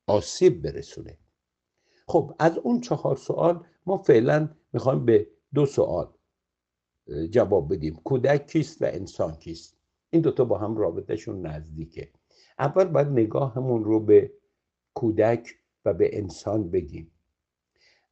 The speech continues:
از نگاه هوش متعادل، کودک انسانی رشد نیافته است، یا بهتر بگم انسانی است در مسیر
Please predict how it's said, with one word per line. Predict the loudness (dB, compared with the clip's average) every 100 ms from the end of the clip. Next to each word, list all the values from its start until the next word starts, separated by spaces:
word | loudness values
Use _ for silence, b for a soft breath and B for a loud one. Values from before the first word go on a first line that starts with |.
| _
از | 0 2
نگاه | 4 2 2 -4 -2
هوش | -4 -4 -6 -4
متعادل، | -6 -6 -8 -4 -2 2 2 2 -4 _ _ _ _
کودک | -2 0 2 2 0 -8 _ _ _ _ -2
انسانی | 0 0 -4 -6 -2 0 0 -2 -4 -4
رشد | 0 0 0 -10 -10
نیافته | -8 -6 -4 -4 -6 _ -4
است، | -4 -6 _ b b b
یا | 0 0
بهتر | 2 0 2 0
بگم | 2 0 0 -2 -4
انسانی | -12 -12 -12 -6 -2 0 -2
است | -4 -4
در | -4
مسیر | -4 -8 -8 -10 -6 -2 0